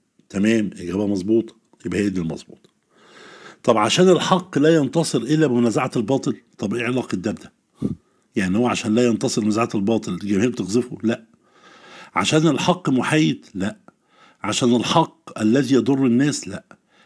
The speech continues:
هي الوحيدة اللي مادام حطيت عشان تطلع معاك على طول اللي هي رقم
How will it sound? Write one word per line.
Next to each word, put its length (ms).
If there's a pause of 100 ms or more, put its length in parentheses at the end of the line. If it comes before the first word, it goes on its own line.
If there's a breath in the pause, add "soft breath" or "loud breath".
(120)
هي 260
الوحيدة 540
اللي 160
مادام 400
حطيت 400
عشان 580 (440 loud breath)
تطلع 300
معاك 280
على 160
طول 440 (100)
اللي 280
هي 300 (3000 loud breath)
رقم 360